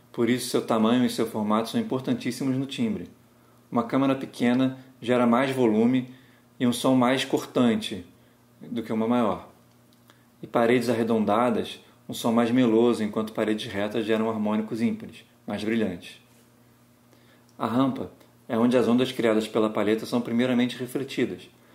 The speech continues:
Por isso, seu ângulo e formato também influenciam muito no timbre. Um ângulo muito aberto favorece o som mais brilhante, cortante, com mais harmônicos, enquanto um ângulo mais fechado deixa o som mais escuro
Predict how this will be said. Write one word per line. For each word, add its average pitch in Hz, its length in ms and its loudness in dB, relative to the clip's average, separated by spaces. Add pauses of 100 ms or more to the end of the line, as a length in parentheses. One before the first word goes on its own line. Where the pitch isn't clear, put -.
(280)
Por 123 160 0
isso, 127 120 -4
seu 127 280 4
ângulo 123 560 2
e 123 60 -6
formato 110 500 0
também 113 300 2
influenciam 123 500 -4
muito 127 300 0
no 135 60 -8
timbre. 104 420 -6 (720)
Um 120 100 0
ângulo 135 240 2
muito 131 220 2
aberto 110 420 0
favorece 110 460 0
o - 20 -10
som 117 200 -2
mais 117 160 0
brilhante, 113 560 -2
cortante, 104 600 -8 (380)
com - 120 -12
mais 110 220 0
harmônicos, 107 640 -2 (480)
enquanto 131 360 -4
um 127 60 4
ângulo 120 220 2
mais 117 200 2
fechado 117 400 -2
deixa 117 180 -2
o 120 40 -6
som 123 180 -2
mais 127 260 2
escuro 117 600 -2